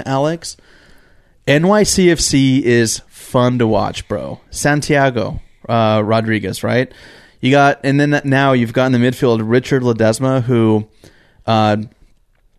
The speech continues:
you can't say, like, he didn't get the direct assists in, uh, two of, I believe it was three goals. Richie Ledesma, dude, involved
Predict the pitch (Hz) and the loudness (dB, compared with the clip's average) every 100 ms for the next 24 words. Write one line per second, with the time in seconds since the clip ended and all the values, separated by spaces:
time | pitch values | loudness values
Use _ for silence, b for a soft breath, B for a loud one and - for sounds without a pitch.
0 | - 147 151 143 135 139 120 - 147 151 | -6 0 2 0 2 2 2 0 0 0
1 | 147 127 120 120 123 - - 120 - 151 | -2 0 2 2 2 -6 -6 -4 0 0
2 | 165 - - - _ _ 120 123 120 117 | -2 -8 -8 -8 _ _ 0 2 4 2
3 | 120 117 110 110 107 107 - 135 135 127 | 0 -2 0 0 2 0 -2 0 2 2
4 | 117 117 120 139 123 - 123 117 110 117 | 0 -2 0 0 0 -2 -2 0 2 2
5 | 156 - B B B B B B - - | 0 -6 B B B B B B -20 -20
6 | - - 151 185 247 226 170 160 160 196 | -14 0 2 2 4 4 4 2 2 2
7 | 185 196 220 - _ _ _ _ 151 151 | 4 4 2 -6 _ _ _ _ 0 2
8 | 135 139 147 165 185 175 | 4 4 4 4 2 0